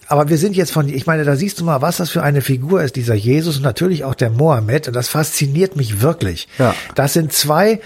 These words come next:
Speaker 1: also es sind zwei Geburten, ja, die sechshundert Jahre auseinander liegen ungefähr, die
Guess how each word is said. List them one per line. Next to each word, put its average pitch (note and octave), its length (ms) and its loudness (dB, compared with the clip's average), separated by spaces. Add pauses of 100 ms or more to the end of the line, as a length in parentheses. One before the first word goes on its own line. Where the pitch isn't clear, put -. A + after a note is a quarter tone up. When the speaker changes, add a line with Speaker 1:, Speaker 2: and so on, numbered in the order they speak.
(160)
Speaker 1:
also D3 200 2
es D3+ 80 0
sind E3 200 -2
zwei F#3+ 360 2
Geburten, F3+ 800 -2 (320)
ja, C#3+ 260 0 (260)
die C3+ 180 0
sechshundert D#3+ 460 0
Jahre D3 260 0
auseinander C#3+ 440 0
liegen A2+ 220 0
ungefähr, A#2+ 640 0 (540)
die E3+ 440 0